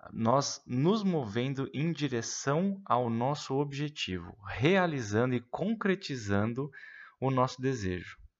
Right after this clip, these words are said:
E pra isso acontecer, eu vou pedir pra você fazer o seguinte. Você vai pegar um papel e lápis e você vai escrever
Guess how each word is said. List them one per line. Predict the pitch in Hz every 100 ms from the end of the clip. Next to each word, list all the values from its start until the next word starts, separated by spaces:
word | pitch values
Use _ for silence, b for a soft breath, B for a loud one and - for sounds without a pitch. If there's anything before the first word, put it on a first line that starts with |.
| _ B B B B
E | 165
pra | - 208
isso | 220
acontecer, | - 143 104 92 - 120 95 -
eu | -
vou | 101 107
pedir | 101 110
pra | 113
você | 104 104 107
fazer | - 95 104
o | 113 110 104
seguinte. | - 110 101 101 - - B B B B
Você | -
vai | 92
pegar | 95 95
um | 98
papel | 98 104 - 104 113
e |
lápis | 113 95 - - - _ b b b b
e | 107
você | 104 104 113
vai | 110 110
escrever | 107 - 151 151 110 98 98 104 110